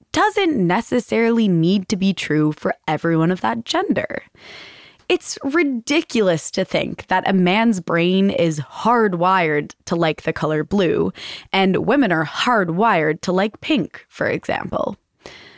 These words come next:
Again, human sexuality is so diverse, and it's up to you to decide what feels good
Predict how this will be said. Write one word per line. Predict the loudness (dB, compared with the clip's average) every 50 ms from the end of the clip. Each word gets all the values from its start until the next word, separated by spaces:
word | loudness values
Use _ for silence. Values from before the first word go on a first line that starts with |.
| -20 _ _ _ _
Again, | -2 -2 0 0 0 0 0 0 -2 -4 -4
human | -8 -2 0 2 2 4 2 2
sexuality | 0 0 -2 -2 0 0 2 2 4 2 2 2 2 0 0 0 0
is | 0 0 0 0 -2
so | -6 -6 -6 -2 0 2 4 4 4 4 2 2
diverse, | 0 0 0 0 0 -2 -4 -4 -4 -6 -8 -10 -10 -12 -10 -4 -2
and | 2 2 2 2 0
it's | -2 -2 0 0
up | -2 -2 -2 -2
to | -2 0
you | 2 2 2 2 0
to | 0 -2 -2
decide | -2 -4 -2 -2 -2 0 0 0 0 -2
what | -2 -2 -2 -2 -2 -4
feels | -2 0 2 2 0 -2
good | -2 -2 0 0 0 -2 -4